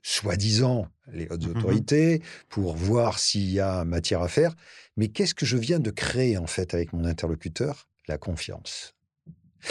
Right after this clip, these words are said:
Speaker 1: La confiance, parce que en ayant reconnu les choses, il se dit, « Il est quand même honnête, le mec. » À condition que je passe pas pour un naïf. Mais si je l'am-, si je l'amène bien, il se dit, «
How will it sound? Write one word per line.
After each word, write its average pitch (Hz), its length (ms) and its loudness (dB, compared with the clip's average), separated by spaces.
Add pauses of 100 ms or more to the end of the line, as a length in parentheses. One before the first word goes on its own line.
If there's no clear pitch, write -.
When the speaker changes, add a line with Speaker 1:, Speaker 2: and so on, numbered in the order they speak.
(200)
Speaker 1:
La 110 80 4
confiance, 170 540 0
parce - 220 -6
que 92 260 0
en 135 260 4
ayant 143 300 4
reconnu 98 480 0
les 90 140 2
choses, 202 360 2 (640)
il 101 60 0
se - 140 2
dit, « 165 280 4 (400)
Il 180 80 -6
est 214 80 -2
quand 220 140 0
même 220 180 2
honnête, 226 320 4
le 113 80 4
mec. » 95 320 -2 (300)
À - 120 -4
condition 87 380 0
que 104 80 0
je - 60 -4
passe 85 160 -2
pas 113 140 2
pour 78 160 -6
un 82 60 -2
naïf. 85 340 -2 (260)
Mais 92 340 -2
si - 220 2
je 107 140 4
l'am-, 117 280 2
si 107 220 0
je 101 80 4
l'amène 110 300 4
bien, 185 240 2 (240)
il 107 80 0
se - 160 0
dit, « 190 280 2